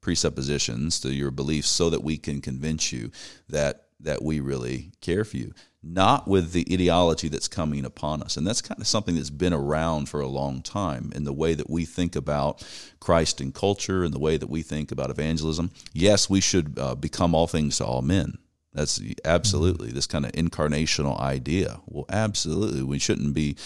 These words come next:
Speaker 1: uh, unnecessarily offensive or anything like that. But, uh, when Jesus said, "I came not to bring peace, but a sword," we, you know, the very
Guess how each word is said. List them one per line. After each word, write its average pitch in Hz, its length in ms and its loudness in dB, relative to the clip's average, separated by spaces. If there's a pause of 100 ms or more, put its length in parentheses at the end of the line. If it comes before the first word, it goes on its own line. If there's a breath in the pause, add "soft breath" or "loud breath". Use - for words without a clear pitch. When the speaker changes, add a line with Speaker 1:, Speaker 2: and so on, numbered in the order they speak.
(340 loud breath)
Speaker 1:
uh, 62 200 -4
unnecessarily 82 720 2
offensive 95 800 0
or 65 80 -2
anything 85 320 2
like 69 260 -2
that. 101 340 2 (640)
But, 98 300 6 (300 loud breath)
uh, - 160 -6
when 87 180 4
Jesus 117 460 4 (180)
said, 85 240 6
"I 78 200 4
came 82 280 2
not 78 160 2
to - 60 -6
bring 67 180 -2
peace, 76 280 -2
but 62 160 -6
a 69 40 -8
sword," - 580 -2 (280)
we, 87 180 -6 (480)
you - 80 -6
know, - 160 -4 (360 soft breath)
the 76 60 -2
very 104 520 6